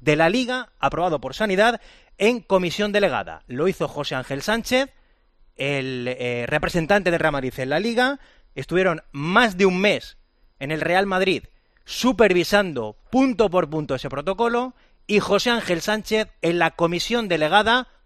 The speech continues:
órgano más importante de la Liga, votó sí a ese protocolo que se activa a partir de mañana.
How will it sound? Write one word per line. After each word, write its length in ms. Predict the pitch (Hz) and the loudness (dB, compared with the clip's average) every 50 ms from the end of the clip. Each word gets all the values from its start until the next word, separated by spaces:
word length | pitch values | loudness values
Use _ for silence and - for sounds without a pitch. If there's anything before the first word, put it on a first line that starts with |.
| _ _ | _ _
órgano 420 | - 190 196 175 165 151 139 135 135 | 2 4 4 4 4 2 2 0 0
más 240 | 165 220 233 - | 0 0 0 0
importante 580 | - 247 214 170 196 190 - - 139 131 117 139 | -2 -4 -2 -2 -2 -2 -2 -4 -6 -8 -4 -4
de 120 | 170 202 | -2 0
la 80 | 190 160 | 0 0
Liga, 340 | 160 180 175 185 185 190 185 - - - _ - | -2 0 2 2 2 2 2 -2 -12 -20 _ -18
votó 440 | 131 120 131 151 151 - 214 208 | -8 -4 -2 -2 0 0 -2 -2
sí 320 | - - - 175 185 196 - _ _ _ _ | -2 0 0 0 0 0 -2 _ _ _ _
a 160 | - 123 135 | -4 -2 -2
ese 300 | 180 180 - - 208 208 | -2 -2 -2 -2 -4 -4
protocolo 760 | - - - 170 160 143 - 147 147 131 214 240 247 254 262 254 | -4 -2 0 0 0 0 0 -2 0 4 4 4 6 4 2 0
que 160 | - - 147 | 0 -4 -8
se 80 | - 147 | -6 -6
activa 320 | 131 - - 175 165 180 | -6 -4 -2 0 0 0
a 60 | 165 | 0
partir 260 | - 135 127 - 143 123 | -2 -4 -8 -8 -8 -8
de 80 | 120 | -8
mañana. 320 | 107 101 85 85 82 78 | -10 -12 -14 -16 -20 -20